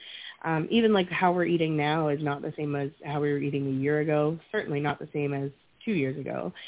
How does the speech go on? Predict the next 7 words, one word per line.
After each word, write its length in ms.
Um, 420
we 120
made 240
pretty 260
gradual 560
changes, 640
um, 520